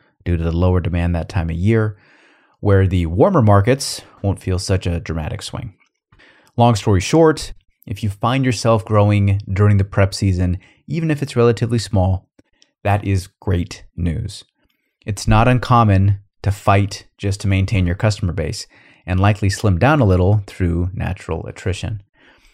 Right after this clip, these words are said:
A key takeaway here was to make sure you are paying attention to the lead measures that act as key indicators for growth numbers you are measuring. So, for example,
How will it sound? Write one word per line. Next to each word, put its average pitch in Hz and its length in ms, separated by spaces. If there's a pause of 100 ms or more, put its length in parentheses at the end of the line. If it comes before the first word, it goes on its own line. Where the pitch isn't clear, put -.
(300)
A 117 80
key 156 260
takeaway 127 480
here 101 380
was 101 280
to - 120
make 104 280
sure 104 400
you 104 220
are 95 120
paying 98 440
attention 101 640
to 101 180
the 87 220
lead 98 400
measures 90 560 (420)
that 92 200
act 98 260
as 85 160
key 95 240
indicators 98 640
for - 160
growth 92 360
numbers 87 360
you 87 100
are 85 80
measuring. 87 500
So, 90 340 (640)
for 151 100
example, 113 400